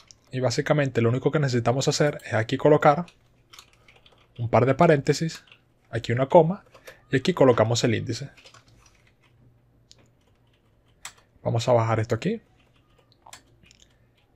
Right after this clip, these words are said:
Y aquí directamente podemos imprimir el índice. Si venimos a nuestro navegador y refrescamos,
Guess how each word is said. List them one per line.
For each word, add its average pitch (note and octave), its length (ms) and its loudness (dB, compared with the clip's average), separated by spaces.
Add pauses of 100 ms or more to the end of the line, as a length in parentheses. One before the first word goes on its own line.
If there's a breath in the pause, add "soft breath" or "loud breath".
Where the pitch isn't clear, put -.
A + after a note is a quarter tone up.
Y C3 120 -2
aquí D#3+ 200 2
directamente D#3+ 720 2 (3000)
podemos B2+ 380 4
imprimir D#3+ 360 2
el A#2 100 0
índice. A#2 340 -8 (4000)
Si - 220 -2
venimos B2 320 0
a D3+ 60 0
nuestro C#3+ 220 -2
navegador C3+ 600 2
y B2+ 60 -4
refrescamos, D#3 680 0